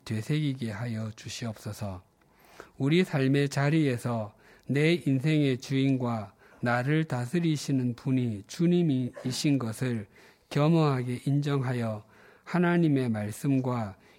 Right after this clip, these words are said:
영원한 가치관을 따라서 살아가게 하여 주시옵소서. 우리가 하나님,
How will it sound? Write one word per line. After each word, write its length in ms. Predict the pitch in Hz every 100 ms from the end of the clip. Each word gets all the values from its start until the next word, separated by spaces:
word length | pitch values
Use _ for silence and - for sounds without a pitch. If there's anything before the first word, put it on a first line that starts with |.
| _
영원한 640 | 113 117 127 139 139 139 135
가치관을 680 | 113 110 - 147 143 143 123
따라서 720 | - 131 120 110 120 120 120 - _
살아가게 680 | - - 147 143 127 117 117
하여 280 | 110 107 113
주시옵소서. 840 | - - - 107 - 104 110 98 - _ _ _ _ - - - -
우리가 420 | 143 143 170 156 139
하나님, 720 | 131 185 180 170 151 131